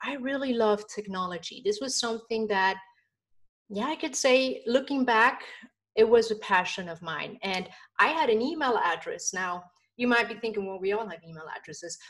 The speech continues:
Well, back then, it was a cool thing to chat with your friends via email, because keep in mind, we didn't really have smartphones. We were teenagers. We couldn't afford expensive smartphones. So having an email address was pretty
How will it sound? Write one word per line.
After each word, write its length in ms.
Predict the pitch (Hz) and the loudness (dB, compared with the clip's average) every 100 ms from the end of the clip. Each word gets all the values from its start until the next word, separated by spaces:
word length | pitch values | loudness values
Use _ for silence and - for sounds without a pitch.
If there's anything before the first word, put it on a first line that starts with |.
| - | 4
Well, 280 | 226 226 226 | 6 6 4
back 360 | 220 202 196 190 | 4 2 -2 -4
then, 380 | 311 285 302 330 | 0 0 -2 -2
it 60 | 233 | 4
was 220 | 220 208 | 6 6
a 60 | 208 - | 2 -4
cool 200 | 277 277 | -6 -6
thing 440 | 262 285 254 214 214 | -4 -2 2 2 -2
to 160 | - 208 | -6 -4
chat 360 | - 233 226 | 2 4 6
with 180 | 208 202 | 4 4
your 100 | 185 | 0
friends 420 | - - 233 208 | -8 -4 -2 -2
via 280 | 208 180 165 202 | -2 -4 -4 -4
email, 360 | 247 208 147 | -2 0 0
because 420 | 202 202 202 175 - | -2 -2 0 2 0
keep 200 | - 226 | -4 -6
in 60 | 220 | -2
mind, 320 | 214 220 175 | 0 -2 -2
we 100 | 190 | -4
didn't 240 | 185 220 214 | 0 2 2
really 320 | 196 190 190 _ _ - | 2 -2 -8 _ _ -2
have 200 | - 196 | 4 4
smartphones. 680 | - 214 226 226 180 156 - | 2 4 4 4 -2 -10 -10
We 60 | 196 | -8
were 120 | 180 | -8
teenagers. 640 | - 247 190 135 - 147 | -2 -2 0 -4 -8 -12
We 80 | 175 | -12
couldn't 240 | - 208 175 | -4 -2 -2
afford 600 | 165 - 220 202 185 - - _ - | -4 6 8 8 6 -2 -20 _ -10
expensive 500 | 208 - 190 185 175 | -8 -6 -6 -8 -2
smartphones. 640 | - 220 233 226 175 165 | 0 2 0 -2 -8 -8
So 100 | - | -2
having 300 | 202 285 330 | 0 0 0
an 80 | 285 | -2
email 540 | 349 392 277 208 208 208 | -2 0 4 4 4 6
address 400 | 190 208 269 254 | 4 4 -2 0
was 140 | 240 | -2
pretty 360 | - 277 254 | -4 -8 -6